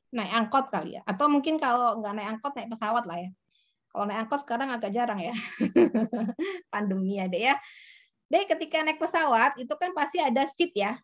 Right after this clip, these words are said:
Seatnya berapa? Misalnya A dua dua. Oke, terus penumpangnya siapa? Berarti dia menyimpan sebenarnya data,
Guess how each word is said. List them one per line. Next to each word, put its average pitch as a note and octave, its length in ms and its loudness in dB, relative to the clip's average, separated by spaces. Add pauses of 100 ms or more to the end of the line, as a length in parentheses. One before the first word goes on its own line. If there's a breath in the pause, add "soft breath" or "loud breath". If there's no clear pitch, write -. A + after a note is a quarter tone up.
(100)
Seatnya F4+ 400 -2
berapa? D#4 560 4
Misalnya B3 480 -2
A G#3 80 -2
dua G3 240 2
dua. F#3 480 0 (480)
Oke, F#3+ 480 -6
terus C#4+ 80 -10
penumpangnya D#4 720 2
siapa? C#4+ 640 0
Berarti B3+ 240 -4
dia F#4 160 2
menyimpan D4+ 560 2
sebenarnya C4 480 0
data, D#4 240 0